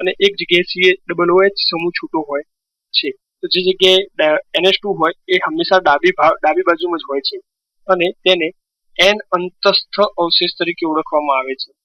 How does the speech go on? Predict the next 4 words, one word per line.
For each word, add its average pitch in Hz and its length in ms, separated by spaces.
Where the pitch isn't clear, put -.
એન 143 120
અંતસ્થ - 680
અવશેષ 170 680
તરીકે 165 320